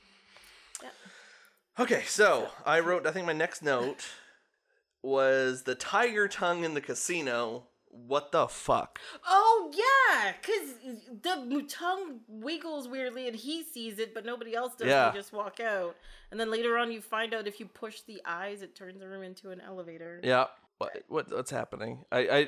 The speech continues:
Speaker 2: like, it's, it's up
Speaker 1: Yeah,
Speaker 2: there with the
Speaker 1: I
Speaker 2: toadstool thing, where it's just like, this is just, like, a weird touch that somebody worked on. Like, somebody put that in there,
Speaker 1: Mm-hmm.
Speaker 2: and I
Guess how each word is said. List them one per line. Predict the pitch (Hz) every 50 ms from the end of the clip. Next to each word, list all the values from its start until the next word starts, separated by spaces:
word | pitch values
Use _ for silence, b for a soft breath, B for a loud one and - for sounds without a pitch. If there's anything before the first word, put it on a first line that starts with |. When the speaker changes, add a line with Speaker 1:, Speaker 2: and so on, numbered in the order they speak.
| 214
Speaker 2:
like, | - 156 160 156 156 170
it's, | 165 160 -
it's | - 170 170 -
up | 202 202 196
Speaker 1:
Yeah, | 190
Speaker 2:
there | 185 170 165
with | 160 156 147 143 139
the | 131
Speaker 1:
I |
Speaker 2:
toadstool | - - - 147 147 139 - - - 127 117 110 107
thing, | - - 120 113 113 107 110 110 120 -
where | 123 131 127
it's | 123 123 -
just | - 156 143 - -
like, | 139 120 117 - -
this | 156 160 156
is | 180 180 165
just, | 190 208 196 214
like, | 220 196 196
a | 196 165
weird | 143 131 139 147 156 165 160 156 151 -
touch | - - 151 139 123 - - B B B B B
that | B 143 -
somebody | - - 226 254 285 311 277 180
worked | 139 117 127 160 185 180 - - -
on. | 113 117 113 101 - 107 - - - _ _ -
Like, | 139 143 -
somebody | - 185 196 226 247 233 220 202
put | - - - 185 208 202 - -
that | 165 165 156 123
in | 139 156 160 147 127
there, | 120 120 110 101 104 117 - -
Speaker 1:
Mm-hmm. | 240 254 247 240 233 233 240 269
Speaker 2:
and | - 147
I | 143 139 143 -